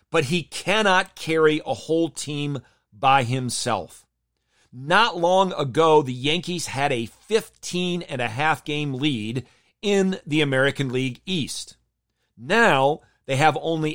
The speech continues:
a five-game lead over Tampa and six over the Blue Jays. And outside of Aaron Judge, they've had difficulty scoring runs. As a team,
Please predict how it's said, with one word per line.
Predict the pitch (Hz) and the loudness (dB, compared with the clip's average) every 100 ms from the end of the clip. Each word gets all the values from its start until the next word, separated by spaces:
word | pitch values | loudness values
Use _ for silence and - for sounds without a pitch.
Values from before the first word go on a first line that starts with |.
| 131 | -4
a | 127 | -6
five-game | 120 - 190 214 214 143 156 143 135 - | -6 -2 2 4 2 0 -2 -2 -4 -8
lead | 127 135 131 143 | -6 -2 -2 -2
over | 135 127 123 | -2 -2 -4
Tampa | - 220 226 151 123 151 - _ _ | -6 -4 -4 -2 -2 -2 -8 _ _
and | 165 156 147 | -4 -2 -2
six | - - 247 165 - - - | -2 2 2 2 -4 -8 0
over | 165 156 160 156 - | 0 4 4 2 -2
the | 131 151 | -4 0
Blue | 156 170 | 2 2
Jays. | 139 113 73 - - _ _ _ _ _ _ _ - | 2 -2 -6 -12 -20 _ _ _ _ _ _ _ -6
And | 165 - | -4 2
outside | 180 233 - - 214 196 | 4 4 2 0 4 4
of | 156 | 4
Aaron | 139 131 131 | 2 -2 -4
Judge, | 117 143 143 120 | 0 2 2 0
they've | 135 156 | 0 0
had | 117 131 151 120 | 0 2 2 0
difficulty | 131 147 156 139 139 139 135 127 - _ | -4 -2 -2 -4 -6 -4 -8 -8 -14 _
scoring | - - 139 135 131 127 123 - _ | -10 -6 -4 -2 -2 -2 -6 -14 _
runs. | 117 123 113 80 - - _ _ _ _ _ _ _ _ _ | -4 0 0 -2 -12 -20 _ _ _ _ _ _ _ _ _
As | 156 165 | 2 4
a | 220 | 2
team, | - 240 208 104 | 0 0 0 0